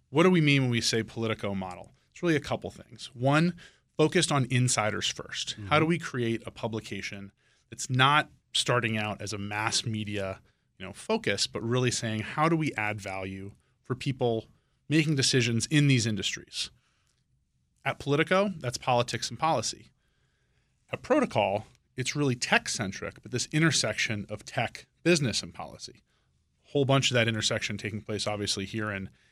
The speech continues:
Speaker 1: in Washington. But bringing that same level of real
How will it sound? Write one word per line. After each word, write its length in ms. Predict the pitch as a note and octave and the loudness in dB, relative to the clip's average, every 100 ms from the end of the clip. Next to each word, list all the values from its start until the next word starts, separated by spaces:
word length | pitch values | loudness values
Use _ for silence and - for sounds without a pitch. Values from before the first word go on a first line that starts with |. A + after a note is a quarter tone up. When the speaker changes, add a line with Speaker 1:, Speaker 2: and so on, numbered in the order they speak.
| _ | _
Speaker 1:
in 140 | B2 A2+ | -4 -2
Washington. 640 | A#2 C3+ G#2+ F#2 F2+ - | 0 0 -2 -4 -10 -14
But 160 | - B2 | -10 -6
bringing 460 | B2+ D#3 F#3 F#3+ D3+ | 2 6 6 6 4
that 240 | A#2+ - | 0 0
same 400 | - D#3+ D3+ C3+ | 0 2 2 2
level 400 | B2 A#2+ A#2 G#2+ | 2 2 0 0
of 180 | G2+ A2+ | -2 -4
real 240 | A#2 G#2 | -4 -4